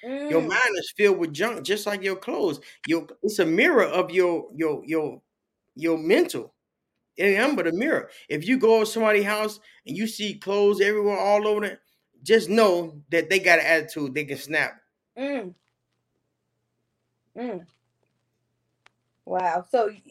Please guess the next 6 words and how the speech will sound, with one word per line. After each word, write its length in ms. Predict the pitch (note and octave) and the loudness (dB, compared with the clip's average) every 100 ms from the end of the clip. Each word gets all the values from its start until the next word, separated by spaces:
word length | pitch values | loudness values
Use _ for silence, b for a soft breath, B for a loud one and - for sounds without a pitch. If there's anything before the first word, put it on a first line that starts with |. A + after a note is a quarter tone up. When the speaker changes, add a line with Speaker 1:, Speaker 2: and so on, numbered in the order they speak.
| _ | _
Speaker 2:
and 220 | A3+ G#3+ G#3 | -2 -2 0
that's 240 | A#3 - _ _ _ | -2 -4 _ _ _
manifestation. 800 | F3 F3+ F3+ F3+ - D3 C3+ F3 - _ _ | -10 -10 -10 -14 -8 -8 -8 -14 -18 _ _
Your 240 | A3 A#3 - | -4 -4 -4
inner, 460 | B3 D#4 C4+ A#3 D4+ _ _ _ _ _ _ _ _ _ _ _ - | -4 -4 -2 -4 -6 _ _ _ _ _ _ _ _ _ _ _ -8
your 180 | A#3 | -4